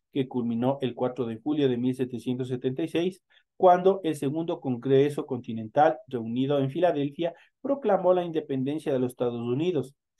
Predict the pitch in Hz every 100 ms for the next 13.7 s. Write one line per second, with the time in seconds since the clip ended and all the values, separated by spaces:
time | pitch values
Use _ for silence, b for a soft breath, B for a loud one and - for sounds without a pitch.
0 | b b - 165 165 151 131 143 147 143
1 | 135 120 117 - 139 147 143 131 120 131
2 | 131 147 147 151 156 160 156 - 127 123
3 | 117 120 120 151 165 165 151 123 117 127
4 | 135 139 143 165 165 156 - 180 B B
5 | - 240 226 190 185 165 127 139 147 143
6 | 139 123 113 107 127 127 131 135 - 131
7 | - - 123 117 113 120 117 113 113 107
8 | 104 95 - _ _ _ _ _ _ b
9 | b b _ 113 113 160 165 143 135 127
10 | 120 131 156 160 123 131 147 147 131 127
11 | 123 117 123 123 160 160 127 127 127 131
12 | 156 - 120 117 - 165 160 139 127 -
13 | 139 143 143 156 160 156 160